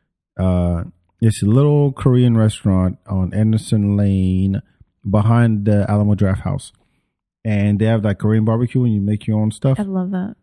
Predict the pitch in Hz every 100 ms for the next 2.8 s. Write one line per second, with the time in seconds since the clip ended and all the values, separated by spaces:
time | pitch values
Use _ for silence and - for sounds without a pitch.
0 | _ - 107 98 85 - 107 120 110 98
1 | 104 - 107 98 92 - _ _ _ -
2 | 101 92 170 175 104 92 90